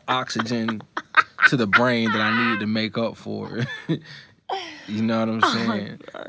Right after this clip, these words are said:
Speaker 1: And,
Speaker 2: I told
Speaker 1: uh,
Speaker 2: you he's not perfect. <laughs>
Speaker 1: Right. <laughs> And so I guess, uh, as she, as she was wrapping up, it, it dropped in my spirit to kinda, the,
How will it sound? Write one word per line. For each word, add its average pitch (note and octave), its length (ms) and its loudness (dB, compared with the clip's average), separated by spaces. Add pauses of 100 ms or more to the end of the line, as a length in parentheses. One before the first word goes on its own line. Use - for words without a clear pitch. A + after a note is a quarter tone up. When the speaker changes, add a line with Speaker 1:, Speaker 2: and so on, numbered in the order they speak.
(180)
Speaker 1:
And, A2+ 160 -2
Speaker 2:
I A#2 60 2
told C4 160 6
Speaker 1:
uh, A3+ 40 2
Speaker 2:
you G#3 40 0
he's G3 140 0
not G3+ 180 2
perfect. C#4 420 -10 (140)
<laughs> - 140 -20
Speaker 1:
Right. G#2+ 340 2 (500)
<laughs> - 400 -16
And A#2 160 0
so A2+ 300 0
I A#2 140 2
guess, B2+ 360 0
uh, A#2+ 440 0
as G#2+ 180 -2
she, A2+ 540 -4 (220)
as A2+ 120 -2
she - 100 -2
was A#2+ 160 0
wrapping A2+ 400 2
up, A2 320 -2
it, G#2 220 -4
it G2+ 80 -6
dropped G2+ 300 -4
in G2 40 -6
my G2 120 -6
spirit G2 420 -8
to F#2+ 80 -14
kinda, G2+ 520 -8 (680)
the, G#2+ 720 -4